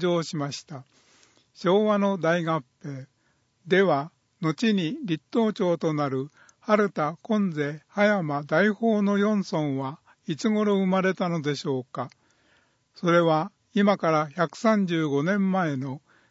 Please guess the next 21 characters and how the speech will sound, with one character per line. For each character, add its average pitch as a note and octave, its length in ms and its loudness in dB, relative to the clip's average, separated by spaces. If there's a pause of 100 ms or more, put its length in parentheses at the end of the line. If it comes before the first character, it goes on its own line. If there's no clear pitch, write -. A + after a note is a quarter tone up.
(160)
明 A3 240 4
治 D#3 180 -2
二 F3+ 160 0
十 D#3+ 300 0
二 C#3+ 140 -2
年、 C3 280 -4 (300)
千 G#3 340 0
八 E3+ 240 -4
百 E3 300 -2
八 D#3+ 300 -8
十 G3+ 260 0
九 G3+ 260 -2
年 E3 260 -2
に D3 140 -2
遡 E3 560 -4
り D3 140 -2
ま B2+ 160 -6
す。 - 200 -20 (520)
明 G3+ 260 2
治 C#3+ 140 -4
の C#3+ 260 -4